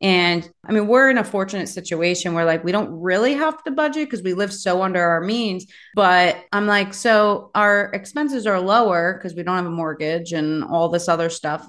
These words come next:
And, um, we moved to Florida." I'm like, "Our, our expenses are lower, right?" She goes,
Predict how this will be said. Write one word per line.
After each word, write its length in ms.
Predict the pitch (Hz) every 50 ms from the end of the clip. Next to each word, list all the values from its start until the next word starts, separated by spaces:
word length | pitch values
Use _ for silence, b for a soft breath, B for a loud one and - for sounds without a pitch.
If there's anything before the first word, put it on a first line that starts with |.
| - -
And, 200 | - 170 165 165
um, 120 | 165 - - 170
we 140 | 165 160
moved 320 | 151 156 170 170 180 180 180
to 80 | 202
Florida." 360 | 196 - - 139 143 160 175 175
I'm 60 | 185
like, 160 | 185 185 190
"Our, 180 | 190 190 190 - -
our 120 | 139 175
expenses 440 | 175 175 - - 415 508 480 311 208
are 160 | 196 165 156
lower, 300 | 151 165 226 - 170 151
right?" 200 | 151 165 202 208
She 100 | 196 -
goes, 220 | 220 214 202 202